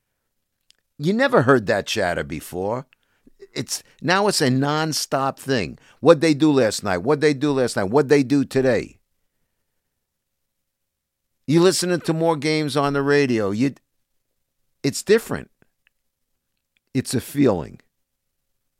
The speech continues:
And again, it's early June. It's the first week. We got a long way to go.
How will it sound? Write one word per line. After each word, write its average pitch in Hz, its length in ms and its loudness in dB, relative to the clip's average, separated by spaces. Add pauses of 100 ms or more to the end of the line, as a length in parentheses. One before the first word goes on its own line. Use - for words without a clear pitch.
(580)
And 120 180 0
again, 107 540 -4 (480)
it's 107 320 -6
early 117 420 4
June. 76 480 -8 (200)
It's 92 220 -10
the 92 100 -8
first 95 500 -6
week. - 460 -14 (960)
We 101 160 -4
got 95 160 -2
a 92 60 -4
long 98 600 -2
way 104 180 -2
to 104 160 -8
go. 85 480 -4